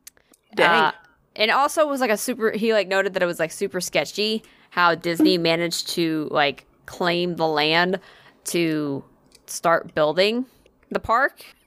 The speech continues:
Speaker 1: Yeah.
Speaker 2: Rumor had it that the government claimed im-, eminent domain on some of the land and then turned around and sold it,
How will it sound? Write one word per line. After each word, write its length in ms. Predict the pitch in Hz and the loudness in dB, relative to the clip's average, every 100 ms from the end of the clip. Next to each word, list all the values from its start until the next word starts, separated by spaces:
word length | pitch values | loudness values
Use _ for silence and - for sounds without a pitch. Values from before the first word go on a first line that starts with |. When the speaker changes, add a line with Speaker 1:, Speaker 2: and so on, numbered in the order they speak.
| - | 0
Speaker 1:
Yeah. 100 | 202 | 0
Speaker 2:
Rumor 180 | 214 208 | 2 0
had 280 | 208 190 190 | 0 0 0
it 140 | 180 | -2
that 160 | 180 180 | -4 -4
the 80 | |
government 540 | 175 170 170 190 190 - | -4 0 0 0 -2 -4
claimed 400 | - 185 175 - - | -2 0 0 -4 -6
im-, 220 | - 190 - | -4 -4 -4
eminent 340 | 196 208 196 - 185 | -2 2 0 -2 -2
domain 580 | 180 175 156 185 240 240 370 | 0 2 0 2 0 -4 -2
on 180 | 175 - | -2 0
some 140 | 190 | -2
of 40 | 180 | -2
the 100 | 156 | 0
land 320 | 160 196 220 | 0 0 -2
and 140 | 175 170 | -4 0
then 180 | 170 165 | -2 -2
turned 200 | - 175 | -4 0
around 160 | 170 | 0
and 80 | 160 | -2
sold 340 | - - 175 156 | -4 -4 -2 -4
it, 120 | - | -8